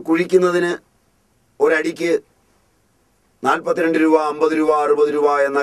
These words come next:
കണക്കിൽ കൂലി നിശ്ചയിക്കുകയും സാങ്കേതിക വിദ്യ വന്നപ്പോൾ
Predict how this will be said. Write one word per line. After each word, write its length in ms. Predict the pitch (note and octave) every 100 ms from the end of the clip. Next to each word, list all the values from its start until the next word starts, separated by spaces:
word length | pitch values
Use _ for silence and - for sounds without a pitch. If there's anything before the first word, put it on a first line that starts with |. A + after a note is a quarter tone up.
| C3+
കണക്കിൽ 340 | C#3 C3 C#3 - _ _
കൂലി 200 | B2 C3 B2+
നിശ്ചയിക്കുകയും 720 | A#2 A2+ A2+ G2 G#2 G#2+ - - _ _ _ _ _ -
സാങ്കേതിക 540 | C3+ D#3 E3 F#3 F3 F3+ F3
വിദ്യ 200 | D#3+ E3
വന്നപ്പോൾ 420 | D#3+ E3+ C#3+ D#3+